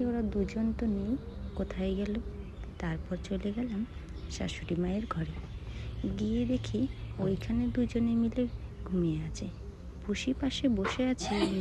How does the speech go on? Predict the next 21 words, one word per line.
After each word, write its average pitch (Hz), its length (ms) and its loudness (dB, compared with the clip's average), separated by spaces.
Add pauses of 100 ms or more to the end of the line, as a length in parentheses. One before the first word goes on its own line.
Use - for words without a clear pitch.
থেকে 202 180 -4 (100)
উঠে 202 240 -2
পড়েছে, 196 360 -4 (380)
আর 185 80 0 (100)
মিনি 175 280 4
ঘুম 185 160 0
থেকে 202 240 -4
ওঠেনি। 165 380 -4 (440)
কাঁথাটা 220 460 0
সরিয়ে 226 480 0
দেখি 247 380 0 (720)
মিনি 185 300 2
ওইখানে 180 400 0 (120)
ঘুমিয়ে 170 380 2
আছে। - 180 -8 (520)
এই 180 80 4 (100)
দেখো 165 200 -2 (140)
মিনি, 156 260 2 (1600)
দেখছো 185 360 -4
বন্ধুরা? 247 420 2 (1080)
দেখো, - 260 -8